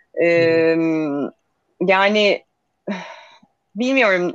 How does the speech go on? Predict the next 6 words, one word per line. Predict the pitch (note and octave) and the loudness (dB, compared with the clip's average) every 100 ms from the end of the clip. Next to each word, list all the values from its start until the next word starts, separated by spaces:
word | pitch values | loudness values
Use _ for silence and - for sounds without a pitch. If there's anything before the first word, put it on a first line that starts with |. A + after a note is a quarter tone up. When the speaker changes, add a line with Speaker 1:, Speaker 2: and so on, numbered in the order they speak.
| - | -2
Speaker 1:
nasıl | G3 G3 G#3+ | -2 -2 0
özetleyeyim, | G3 F3 F#3 F#3+ G3 G3 | 0 2 0 -2 -2 -2
nasıl | G3+ G3+ | -2 -2
daha | G3 F#3+ | 0 0
iyi | F#3 F3 | 2 0
anlatayım. | F3+ F3+ - F#3 F#3 | 0 -2 -4 -6 -6